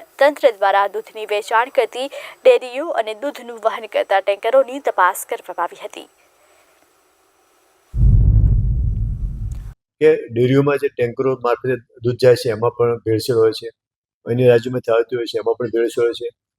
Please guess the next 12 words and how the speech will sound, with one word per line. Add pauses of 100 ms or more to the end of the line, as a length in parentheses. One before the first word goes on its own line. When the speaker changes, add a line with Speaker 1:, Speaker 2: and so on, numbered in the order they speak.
(360)
Speaker 2:
આ (480)
એક (100)
ચેક
કરવા
માટે, (520)
દૂધનું
દૂધ
અને
પાણીનું
પાણી
કરવા
માટે